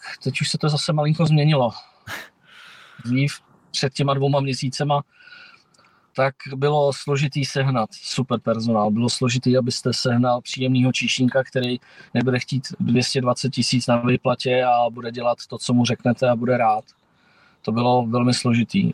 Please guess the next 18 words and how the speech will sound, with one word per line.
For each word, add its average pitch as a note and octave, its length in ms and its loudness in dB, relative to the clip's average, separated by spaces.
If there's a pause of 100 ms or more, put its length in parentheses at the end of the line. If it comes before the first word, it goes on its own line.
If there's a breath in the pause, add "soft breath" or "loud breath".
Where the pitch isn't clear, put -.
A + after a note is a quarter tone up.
A F#3 60 -4
teď - 240 -2
se - 120 -2
to C#3+ 80 -2
malinko C3+ 320 0
změnilo, C3+ 440 2
protože C3 360 -4 (140)
teď - 140 -4
jsem C3 120 0
scháněl C3+ 360 0
do C3 80 0
nějaký B2+ 320 0
malý B2+ 220 0
kavárny, B2+ 520 -2
který, B2+ 340 -14 (440 soft breath)
kterou B2 260 -8
odvírá B2+ 300 0
moje, B2 500 0